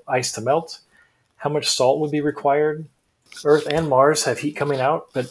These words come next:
from what we know, Mars doesn't produce enough heat, so it would have to be a local heat source. And it really made the whole story more complicated than just we found liquid water. And from that, the community kept thinking on it, you know, chewing on it. And,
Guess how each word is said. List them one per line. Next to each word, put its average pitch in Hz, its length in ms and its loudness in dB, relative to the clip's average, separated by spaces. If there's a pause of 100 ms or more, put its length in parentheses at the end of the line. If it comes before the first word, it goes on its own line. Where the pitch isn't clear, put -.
(420)
from 120 140 -16
what 143 160 0
we 135 100 -2
know, 139 300 4
Mars 135 300 2
doesn't 127 200 -4
produce 123 260 -2
enough 131 180 -4
heat, 165 160 -2
so - 120 -2
it 127 40 0
would 113 60 -4
have 127 120 0
to 123 80 -12
be 117 100 -6
a 113 60 -2
local 113 280 -4
heat 123 180 -12
source. - 520 -6 (300)
And 143 100 0
it 143 40 2
really 180 220 4
made 156 300 0
the 131 200 0 (120)
whole 156 140 0
story 143 280 4
more 123 180 -2
complicated 113 720 -4 (320)
than 120 180 -2
just 127 200 -2
we 113 80 0
found 120 260 -2
liquid 110 220 -4
water. 117 380 2 (680)
And 135 260 -4
from 160 220 0
that, 160 340 2 (140)
the 135 120 -12
community 143 380 0
kept 147 400 0
thinking - 340 -2
on 143 140 0
it, 151 280 -4
you 143 120 -6
know, 117 100 -12
chewing 135 360 0
on 127 120 -2
it. 139 160 -2
And, 113 160 -14